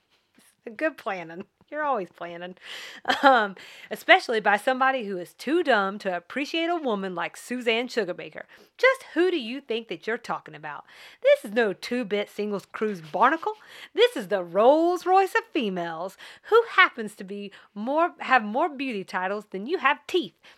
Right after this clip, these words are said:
And let me tell you something else. I consider it an honor just to guard her brassiere. And I am not even a man. So what are you saying here? <laughs> Yes or no? I'm saying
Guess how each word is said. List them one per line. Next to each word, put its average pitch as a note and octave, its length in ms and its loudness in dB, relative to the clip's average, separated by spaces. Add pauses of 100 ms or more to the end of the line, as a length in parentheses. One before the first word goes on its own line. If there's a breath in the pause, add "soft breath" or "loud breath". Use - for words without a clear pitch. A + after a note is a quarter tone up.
(140 loud breath)
And E3+ 220 -10
let - 240 -4
me D4 140 -10
tell C4 260 -4
you B3 140 -12
something A3+ 360 -10
else. D#3 220 -10 (160)
I D#4 160 4
consider C#4 440 -6
it C#4+ 100 -4
an D#4+ 140 -6 (100)
honor F#3 340 0
just F#3+ 220 -14
to G#3 80 -4
guard G#3+ 360 4
her B3+ 120 2
brassiere. F#3+ 540 -4 (460 loud breath)
And A#3 240 2
I C4+ 200 8
am G3+ 180 -2
not A3 240 2
even C4 200 -6
a D#4 60 0
man. F#3 440 -4 (400 loud breath)
So D#4 280 10
what D#4 220 4
are F#4+ 40 4
you F4+ 200 2
saying F#3+ 340 -2
here? F3+ 400 -8
<laughs> - 100 -18
Yes A#3 500 -2
or C4+ 80 -4
no? D4+ 300 -2 (120)
I'm B3 160 2
saying G#3 440 -4